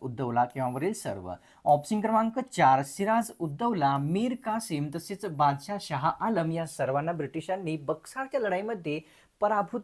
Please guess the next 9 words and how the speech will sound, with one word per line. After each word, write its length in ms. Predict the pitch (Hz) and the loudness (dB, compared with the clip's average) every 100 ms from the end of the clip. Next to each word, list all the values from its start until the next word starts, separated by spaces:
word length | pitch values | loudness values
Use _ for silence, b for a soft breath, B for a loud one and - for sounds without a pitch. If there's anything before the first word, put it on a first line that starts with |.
| - | -4
केलेले 320 | 139 123 120 156 | -4 -4 -4 -4
होते, 260 | 135 110 | -6 -6
म्हणजेच 280 | 113 120 160 170 | -4 -4 -4 -4
हरवलेले 540 | 139 127 110 104 104 101 | -4 -4 -4 -6 -10 -12
होते. 300 | 101 95 - B B B B B B _ | -14 -16 -16 B B B B B B _
प्रश्न 260 | 147 143 156 | -4 0 2
या 80 | 143 | 0
ठिकाणी 380 | 135 147 147 147 _ _ _ | 0 -2 -2 -6 _ _ _
तेविसावा, 720 | 139 113 107 - 107 107 151 | -4 -2 -6 -10 -10 -4 -2